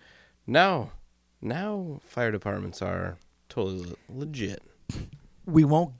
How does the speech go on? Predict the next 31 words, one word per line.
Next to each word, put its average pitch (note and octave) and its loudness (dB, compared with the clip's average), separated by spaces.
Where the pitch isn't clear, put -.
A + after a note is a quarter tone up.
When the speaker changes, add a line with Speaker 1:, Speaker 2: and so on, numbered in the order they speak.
Speaker 2:
totally C#3 6
get B2 2
into A#2+ 6
it A2 6
now. G2 6
I A2+ 6
just A2 2
wanna A2 4
tell A#2 2
for - -4
anybody A#2+ 2
who G#2+ 0
has G#2 0
not G#2+ 2
been G#2+ 4
made G#2 4
aware F#2+ 2
of F2+ 0
how G2 0
fire A2+ 0
departments G#2 0
used A2+ 0
to G#2 0
be, A2 2
they G#2 0
were C#3 4
like C3+ 2
gangs. G2+ 0
Speaker 1:
They G#2 -4
were F#2+ -2
gangs. - -10